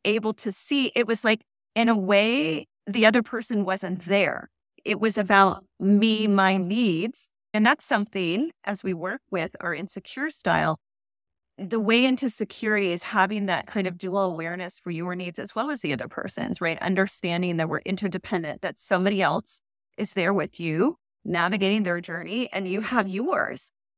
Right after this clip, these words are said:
And not in a taking responsibility for the way, but understanding it's more than just you and,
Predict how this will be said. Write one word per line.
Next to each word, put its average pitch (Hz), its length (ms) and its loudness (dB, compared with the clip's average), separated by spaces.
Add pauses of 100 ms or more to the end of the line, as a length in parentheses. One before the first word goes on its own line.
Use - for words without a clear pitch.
And 233 160 4
not 294 200 0
in - 120 -6
a 262 100 -6
taking 262 500 -8
responsibility 202 960 -4
for 160 200 -8
the 156 120 -10
way, 151 420 -10 (440)
but 214 140 6
understanding 226 1040 0
it's - 240 -10
more 214 280 0
than 175 180 -6
just - 320 -10
you 151 180 -6
and, 165 160 -4